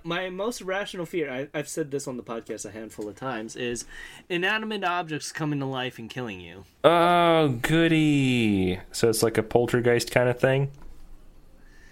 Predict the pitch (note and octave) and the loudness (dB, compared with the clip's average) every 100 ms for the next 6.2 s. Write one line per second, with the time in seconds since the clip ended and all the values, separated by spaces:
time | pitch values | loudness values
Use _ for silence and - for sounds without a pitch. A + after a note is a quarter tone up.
0 | - - - - - - - - - - | -20 -20 -20 -20 -20 -20 -20 -20 -20 -20
1 | - - - - _ - _ _ - F3+ | -20 -20 -20 -20 _ -20 _ _ -6 -6
2 | D#3 A3 C4+ C4 - F#3 D#3+ D3+ D3+ - | -4 -4 -2 -4 -4 -2 -2 -2 -4 -8
3 | _ _ - E3 E3 D#3+ F#2+ G2+ G#3 B2 | _ _ -8 -4 0 2 4 4 2 2
4 | C3 C#3 - A#3 - B3 - A3+ A3 G#3 | 2 -2 -4 -4 -4 -8 -6 -4 -4 -6
5 | - G3 F#3 F3+ F3 D#3+ - - D#3 D3+ | -6 -4 -2 -2 -2 -6 -10 -4 -2 -2
6 | C3 | -6